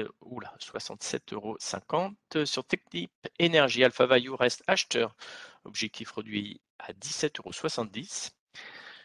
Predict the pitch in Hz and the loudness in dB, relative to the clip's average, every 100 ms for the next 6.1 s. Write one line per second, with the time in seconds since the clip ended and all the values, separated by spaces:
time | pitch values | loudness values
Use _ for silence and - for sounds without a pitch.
0 | _ - - - 196 185 175 151 131 - | _ -4 0 4 6 8 8 10 8 6
1 | - - 135 143 151 143 - 147 - 127 | -2 -4 -4 0 0 -2 6 6 6 -2
2 | - 127 127 123 - 92 92 117 - 143 | 4 4 6 4 4 -2 -2 -6 -2 0
3 | 123 131 156 180 190 196 - - 104 - | 0 -4 -4 -4 -6 -10 -10 -10 -8 -8
4 | 98 151 165 151 151 160 - 135 - 147 | -2 4 4 4 0 0 -2 -4 -6 -10
5 | 143 127 135 135 - 117 127 131 - 202 | -12 -4 -4 -4 -8 -10 -8 -8 -8 -14
6 | - | -16